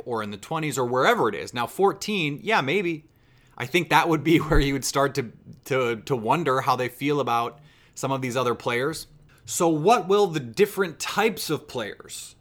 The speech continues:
say? I think that is the more interesting question. What type of receiver will they draft? And what does that say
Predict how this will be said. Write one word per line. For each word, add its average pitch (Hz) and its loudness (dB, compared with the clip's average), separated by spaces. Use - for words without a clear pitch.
say? 95 -6
I 123 -6
think 185 -4
that 190 2
is 165 -2
the 170 0
more 160 2
interesting 160 -4
question. 127 -6
What 160 0
type - 0
of 147 -2
receiver 120 -4
will 117 -2
they 113 -4
draft? - -12
And 135 -4
what 170 0
does 190 2
that 170 -2
say 120 -4